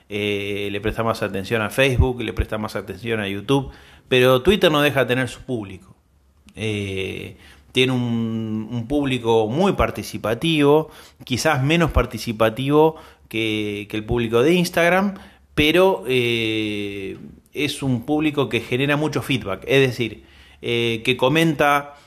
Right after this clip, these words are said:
que comparte comentarios de los demás, que, que comenta posteo de los demás, y se generan debates bastante importantes.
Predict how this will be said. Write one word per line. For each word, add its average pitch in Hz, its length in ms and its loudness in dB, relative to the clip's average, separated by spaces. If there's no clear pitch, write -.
que 113 680 -4
comparte 120 480 0
comentarios 117 520 4
de 110 80 6
los 104 140 4
demás, 156 480 4
que, 123 380 -14
que 120 160 -4
comenta 127 520 -2
posteo 120 400 4
de 110 120 6
los 101 100 0
demás, 147 540 2
y 135 160 -8
se - 140 -10
generan 170 400 2
debates 127 420 4
bastante 104 960 2
importantes. 107 960 -2